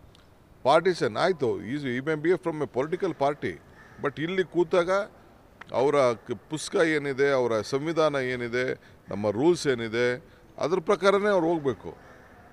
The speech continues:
So ಅದು ಬಿಟ್ಬಿಟ್ಟು ಆಯ್ತು ಅವ್ರದ್ದು ಒಂದು ಕಡೆ, ಇವರು, ಆ, ನಾ ಅಲ್ಲಿ ತಿರ್ಗಾ ಆದ್ಮೇಲೂ ಡಿಫೆಂಡು.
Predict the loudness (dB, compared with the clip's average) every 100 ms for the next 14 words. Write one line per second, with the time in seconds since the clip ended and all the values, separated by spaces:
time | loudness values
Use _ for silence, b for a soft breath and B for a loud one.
0 | -20 -20 -10 0 0 2 0 0 2 2
1 | 4 6 4 2 0 -2 -2 2 4 4
2 | 2 0 -2 -4 -12 -14 0 4 6 4
3 | 0 -8 -20 b b -20 -20 -18 -2 2
4 | 4 4 4 2 4 4 4 6 6 6
5 | 6 6 6 4 4 0 0 0 0 0
6 | 0 -2 -8 -12